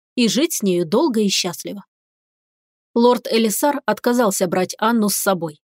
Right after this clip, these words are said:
Предыдущая королева, по его словам, терпеть не могла рядом с собой женщин, а любого визитёра, появившегося на острове без позволения,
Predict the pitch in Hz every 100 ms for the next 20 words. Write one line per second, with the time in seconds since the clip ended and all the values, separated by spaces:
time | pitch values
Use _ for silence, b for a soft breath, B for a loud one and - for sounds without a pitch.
0 | _ - 208 226 226 254 - 226 226 226
1 | 254 311 190 - 208 196 185 214 202 165
2 | 151 262 277 233 190 185 180 180 190 190
3 | 185 180 - 208 175 277 233 156 - 180
4 | - _ _ - 220 233 208 185 185 196
5 | 247 339 277 185 208 214 214 185 - 185
6 | 185 202 220 196 - 190 208 208 226 -
7 | 196 175 233 226 170 175